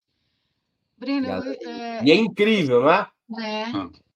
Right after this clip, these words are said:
Speaker 2: É inc-, é a inversão da história bíblica, porque aquela história de Davi e Golias é uma representação bíblica da luta entre o Império Hebreu e os filisteus, né? Davi era o rei do Império Hebreu e Golias era o,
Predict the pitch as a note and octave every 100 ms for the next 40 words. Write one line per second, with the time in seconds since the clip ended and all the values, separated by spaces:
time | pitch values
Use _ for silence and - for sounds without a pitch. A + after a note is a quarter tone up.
0 | - D3 D3 D3+ E3+ F3 F3 D#3+ - G3
1 | F#3+ F3 F#3 F3 D3+ C3+ C3 A2 A#2 -
2 | - C3 D3+ D3 C#3+ B2+ A#2+ A2 A#2 A2
3 | A2+ B2+ E3+ A#2+ F#2+ - _ _ _ _
4 | A2+ A#2 C3 - B2 C3 A#2+ A#2+ B2+ A2+
5 | B2+ C#3 C#3 C#3+ D3 C#3 B2+ A#2+ B2+ A#2+
6 | B2 A#2+ A#2 A2+ A2 G#2+ G2 - _ _
7 | _ _ _ G#2+ G#2+ G2+ B2 B2 A#2+ G#2+
8 | F#2 G#2+ B2 C#3 D3+ D3+ _ _ - B2
9 | A#2+ - C#3 C#3+ - B2 G#2+ F2+ E2+ G#2
10 | F#2+ E2+ G2+ F#2+ A#2 B2 G2 A2 G#2+ F#2+
11 | E2 F#2 F#2+ G2+ A#2 G2+ G#2 A2 F#2 D#2+
12 | F#2+ - _ _ _ _ _ _ _ _
13 | F#2 G2 G#2 A#2+ A2 A2 G#2 F#2+ -